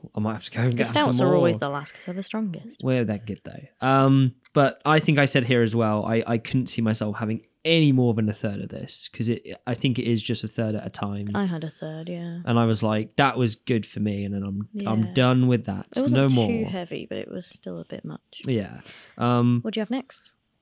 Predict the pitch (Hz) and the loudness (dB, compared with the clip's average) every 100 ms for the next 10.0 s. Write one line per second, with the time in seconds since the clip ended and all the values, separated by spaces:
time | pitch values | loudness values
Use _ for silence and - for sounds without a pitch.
0 | _ _ 135 151 - - 113 131 170 - | _ _ -2 -2 0 0 0 0 -2 -6
1 | - - 131 151 185 220 104 104 127 156 | -20 -4 0 2 2 2 -2 0 4 6
2 | 214 160 - 143 151 185 165 131 127 135 | 6 4 2 2 4 4 2 2 4 2
3 | 175 - - - 120 127 - 127 139 - | 0 -8 -10 0 2 2 2 2 4 2
4 | - - - _ - - 175 170 - 139 | -2 -12 -20 _ -6 0 0 0 0 2
5 | 160 156 127 95 85 85 120 - - - | 6 6 6 2 -2 -8 -10 -12 -16 -14
6 | - - - 208 196 185 180 185 180 185 | -8 -8 -6 -6 -4 -4 -4 -2 0 -2
7 | - 202 - 196 - 190 175 170 190 170 | -4 -4 -6 -4 -2 -2 -2 -2 -2 -2
8 | 165 165 151 156 _ - 123 - 117 117 | -4 -8 -8 -10 _ -2 -2 0 0 0
9 | 117 117 185 180 180 131 240 269 262 233 | 0 0 0 0 0 4 6 6 4 2